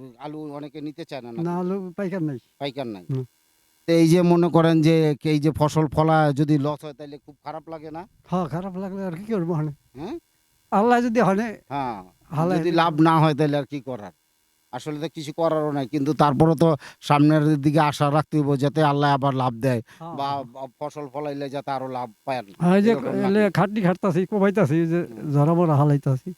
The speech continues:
Speaker 1: ও।
Speaker 2: ধান ভালোই হোক।
Speaker 1: আচ্ছা, তো ফ্যামিলিতে কে কে আছে বাবা আপনার?
Speaker 2: আমার আছে তিন পোলা
Speaker 1: হুম।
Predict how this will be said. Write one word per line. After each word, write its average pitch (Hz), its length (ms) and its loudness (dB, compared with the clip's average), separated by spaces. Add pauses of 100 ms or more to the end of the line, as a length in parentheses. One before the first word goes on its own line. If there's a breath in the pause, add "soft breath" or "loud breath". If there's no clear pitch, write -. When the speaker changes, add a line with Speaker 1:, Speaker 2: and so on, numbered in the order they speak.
Speaker 1:
ও। 110 120 -8 (400)
Speaker 2:
ধান 156 220 6
ভালোই 147 280 4
হোক। 165 120 -2 (200)
Speaker 1:
আচ্ছা, 131 280 -6
তো 151 180 -4
ফ্যামিলিতে 180 480 0
কে 180 140 -2
কে 175 100 0
আছে 143 200 0
বাবা 139 260 -4
আপনার? 165 300 -2 (680)
Speaker 2:
আমার 170 380 2
আছে 190 280 2 (260)
তিন 240 180 4
পোলা 226 280 4 (260)
Speaker 1:
হুম। 135 220 -8